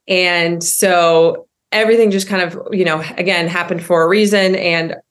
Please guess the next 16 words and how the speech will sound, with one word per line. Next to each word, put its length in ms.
Street 200
Parking 260
would 140
not 340
be 220
what 140
it 100
is 180
today 320
if 120
that 340
hadn't 260
have 120
happened. 480
Uh, 200
because 400